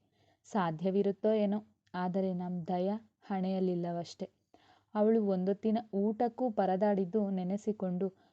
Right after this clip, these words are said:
ಅವರ ಹೃದಯ ನೋವಿನಿಂದ ಹಿಂಡಿತ್ತು. ರಾಜಕುಮಾರಿಯಂತೆ ಬೆಳೆದವಳು ಕೆಲಸದವಳ ಹಾಗೆ ಇದ್ದದ್ದು ತಿಳಿದದ್ದು ಅವರಿಗೆ ವಿಪರೀತ ದುಃಖ ಭರಿಸಿತ್ತು. "ನನಗೂ ಒಮ್ಮೊಮ್ಮೆ ಅನಿಸಿದ್ದುಂಟಪ್ಪ,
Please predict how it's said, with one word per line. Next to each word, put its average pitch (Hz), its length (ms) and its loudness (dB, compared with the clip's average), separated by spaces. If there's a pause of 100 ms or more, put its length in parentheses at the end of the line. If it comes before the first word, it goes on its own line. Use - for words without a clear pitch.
(180)
ಅವರ 202 260 4 (140)
ಹೃದಯ 208 300 2
ನೋವಿನಿಂದ 190 680 0
ಹಿಂಡಿತ್ತು. 175 560 -4 (580)
ರಾಜಕುಮಾರಿಯಂತೆ 202 1120 2
ಬೆಳೆದವಳು 190 680 2
ಕೆಲಸದವಳ 208 840 2
ಹಾಗೆ 202 440 0
ಇದ್ದದ್ದು 185 400 -2
ತಿಳಿದದ್ದು 190 800 0 (380)
ಅವರಿಗೆ 190 380 2
ವಿಪರೀತ 196 540 0 (140)
ದುಃಖ 202 240 -2 (120)
ಭರಿಸಿತ್ತು. 180 800 -4 (1300)
"ನನಗೂ 208 380 2
ಒಮ್ಮೊಮ್ಮೆ 233 480 4
ಅನಿಸಿದ್ದುಂಟಪ್ಪ, 196 960 0